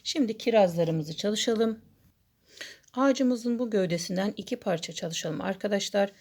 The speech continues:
Şimdi kirazlarımızın yapım aşamasına geçiyoruz. Kirazlarımız için sihirli halkamızı oluşturup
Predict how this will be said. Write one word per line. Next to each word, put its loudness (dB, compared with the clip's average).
Şimdi -6
kirazlarımızın 0
yapım -2
aşamasına 0
geçiyoruz. -2
Kirazlarımız 4
için -4
sihirli -2
halkamızı -2
oluşturup -2